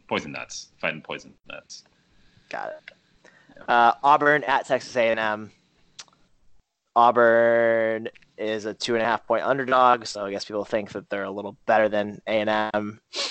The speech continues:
Speaker 2: Neutral site. Um, but it's at A and M. I will take A and M. I think freshman quarterback,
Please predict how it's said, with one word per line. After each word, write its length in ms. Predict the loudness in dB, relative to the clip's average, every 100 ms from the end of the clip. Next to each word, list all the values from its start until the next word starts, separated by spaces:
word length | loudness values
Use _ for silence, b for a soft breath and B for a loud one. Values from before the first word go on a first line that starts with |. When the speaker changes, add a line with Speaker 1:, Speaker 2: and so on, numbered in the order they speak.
| B _
Speaker 2:
Neutral 340 | -2 2 2
site. 440 | 4 6 6 4 0 _ _ _ _ _ _ -6
Um, 540 | -4 -2 -2 -2 -6 -12 -10
but 80 |
it's 100 | -4
at 240 | 2 4 4
A 140 | 2
and 120 | 2
M. 480 | 2 0 0 -2 -8 -12 _ _ _ _ _
I 340 | 6 8 8 6
will 360 | 4 2 2 _ _ _
take 1200 | -14 -2 4 6 6 4 0 -4 -8 -16 -16 -20 _ _ _ 0
A 120 | 2
and 100 | 2
M. 340 | 0 -4 -8 -14 _ _ _ _ -20 -20 _ _ _
I 60 | 0
think 340 | 0 0 0
freshman 320 | 2 2 0
quarterback, 600 | 2 6 6 6 4 4